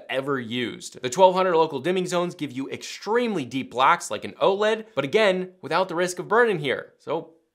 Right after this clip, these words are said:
it's great. Now, V A panels are prone to ghosting, so let's talk about that. Samsung used some wizardry here to make this the lowest ghosting I have ever seen on a V A panel by far. This literally has no ghosting at all, with a very, very small amount of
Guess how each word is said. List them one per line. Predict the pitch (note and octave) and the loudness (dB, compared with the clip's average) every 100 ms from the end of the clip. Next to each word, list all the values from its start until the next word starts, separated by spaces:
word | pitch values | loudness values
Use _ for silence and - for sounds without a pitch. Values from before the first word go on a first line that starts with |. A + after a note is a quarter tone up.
| _ - | _ -12
it's | C#3 | -10
great. | - E3+ A3 - - | -2 2 2 -2 -2
Now, | D3+ C#3+ A2 | 0 2 0
V | D#3+ A3+ | -2 -2
A | B3 | -2
panels | A3+ A#3 F3 - - | 0 0 0 -4 -2
are | C#3 A#3 B3 | 4 4 2
prone | - F#3+ G3 F#3+ | 0 0 0 -2
to | D#3+ | -6
ghosting, | B2 D#3 D#3 D3 B2+ | -2 0 -2 -6 -6
so | B2+ | -4
let's | C3+ F#3 | -4 -2
talk | - D#4 - | 2 2 4
about | A#2+ F#2 | 2 2
that. | F#2+ - - _ _ _ - | 0 -2 -4 _ _ _ -4
Samsung | - C4+ C#4+ D4 A#3 | 4 6 6 0 0
used | A#3+ A#3 | -4 -2
some | B3 A3 | -2 -2
wizardry | E3 A#3 A3+ F#3 G3 | -2 -2 -2 -6 -6
here | E3+ G3 | -2 0
to | F#3 | 0
make | F3 F3+ | 0 -2
this | F#3 F3+ | -4 -6
the | E3 C3 | -6 -8
lowest | B2+ G3 C4 C4+ - G#3 | -4 -2 0 -2 -2 0
ghosting | A3 G#3+ G#3+ C#3+ | 0 0 -4 -4
I | |
have | A2 A2 E3+ | -6 -4 0
ever | G#3+ A#3 | 0 -2
seen | - G3 F#3 | -4 -4 -2
on | C3 D3+ | 0 0
a | D3 | -2
V | C#3 C#3+ | -2 -2
A | C#3 | -2
panel | C#3+ C3+ C3 | -2 -2 0
by | G#2+ G#2 G#2 | 0 -2 -2
far. | - A3 E3+ G2+ - - _ - | 2 4 6 4 -2 -16 _ -12
This | A#2 B2+ | -8 0
literally | F#3 F#3 D#3 | 2 2 2
has | C3+ A2+ - _ | 0 -2 -6 _
no | A#2+ F#3+ B3 G3+ | -4 4 4 6
ghosting | F3+ C#3+ C3+ A#2 | 2 0 -2 0
at | A2 | 4
all, | F3 G3+ - _ _ | 4 4 -6 _ _
with | D#3+ | -2
a | G#3 E3 | 0 0
very, | E3+ F3 D3+ | 0 0 0
very | C#3 B2 | -2 -2
small | - C3 B2 A2+ | -4 -2 0 0
amount | G#2+ G#2+ - | -2 -2 -4
of | G2+ | -6